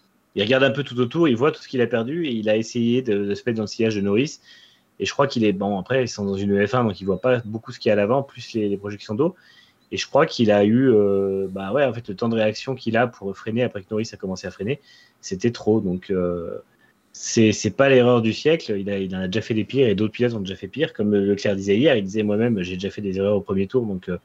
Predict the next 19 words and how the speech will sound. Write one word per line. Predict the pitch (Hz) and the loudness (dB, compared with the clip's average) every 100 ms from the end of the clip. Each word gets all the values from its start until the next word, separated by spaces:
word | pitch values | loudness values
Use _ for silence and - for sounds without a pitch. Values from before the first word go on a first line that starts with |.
| _ _ _ - | _ _ _ -14
c'est | - | -6
pas | 98 | -4
le | 92 | -4
souci. » | 110 - 170 - - - - _ 104 | -6 -2 -4 -4 -20 -20 -20 _ 0
Mais | 101 | 2
c'est | 113 | 4
vrai | 123 151 | 2 4
que, | 127 | 4
euh, | 117 113 101 101 101 98 101 - _ _ _ _ _ _ _ _ _ | 6 8 6 4 2 0 -2 -8 _ _ _ _ _ _ _ _ _
c'est | - 117 | -16 -4
quand | 127 | 0
même | 147 | 2
une | 131 | 4
erreur | 113 131 135 | 4 2 0
qui | 120 | -2
a | |
des | 104 | 0
grosses | 117 120 | -4 -6
conséquences. | 117 117 120 165 180 - | -8 -8 -2 -2 -2 -14